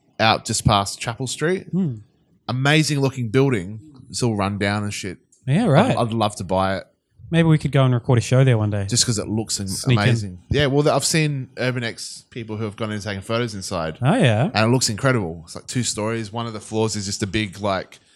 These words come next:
Speaker 1: ceremonial floor with chairs and stuff up the sides.
Speaker 2: So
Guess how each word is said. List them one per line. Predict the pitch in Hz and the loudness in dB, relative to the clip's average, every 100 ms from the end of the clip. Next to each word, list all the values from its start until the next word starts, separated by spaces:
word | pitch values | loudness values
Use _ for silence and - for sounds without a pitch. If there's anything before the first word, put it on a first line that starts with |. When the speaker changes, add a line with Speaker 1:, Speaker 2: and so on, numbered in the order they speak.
| _ | _
Speaker 1:
ceremonial | - 120 110 110 113 113 113 | -4 2 4 6 4 4 0
floor | - 113 110 | 0 4 4
with | 110 101 | 4 -2
chairs | - 117 107 110 | -6 -4 -2 -4
and | 113 | -6
stuff | - 110 113 | -4 -6 -6
up | - | -10
the | |
sides. | 104 110 107 104 110 | -10 -8 -6 -8 -6
Speaker 2:
So | - 226 226 | 2 4 4